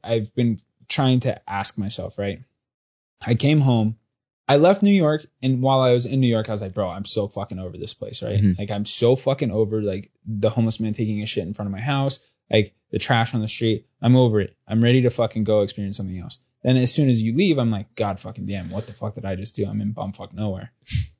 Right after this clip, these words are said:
Speaker 1: But I was trying to think, like, what is the advantage of living in Riverside, California?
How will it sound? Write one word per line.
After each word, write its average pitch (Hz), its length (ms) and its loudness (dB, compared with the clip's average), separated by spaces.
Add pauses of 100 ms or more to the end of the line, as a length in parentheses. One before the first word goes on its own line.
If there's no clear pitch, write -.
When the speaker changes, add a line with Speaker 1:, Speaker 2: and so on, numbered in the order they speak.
(720)
Speaker 1:
But 143 340 2 (600)
I 135 100 6
was 139 160 4
trying 180 420 2
to 151 140 0
think, 120 580 -2 (720)
like, 117 240 2 (140)
what 143 520 4 (100)
is 131 500 2 (220)
the 123 200 6
advantage 113 800 -4
of 110 140 -2
living 107 240 0
in 101 120 -4
Riverside, 92 380 -12
California? - 480 -20